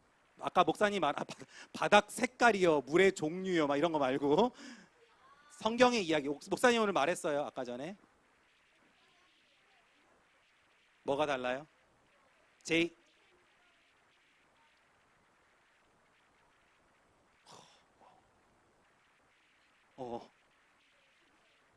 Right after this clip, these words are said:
그냥 건넜는데 앞에 뭐가 있었지?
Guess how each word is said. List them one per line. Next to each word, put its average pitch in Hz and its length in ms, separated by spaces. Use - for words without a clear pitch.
그냥 233 340
건넜는데 196 480
앞에 160 220
뭐가 160 220
있었지? 160 360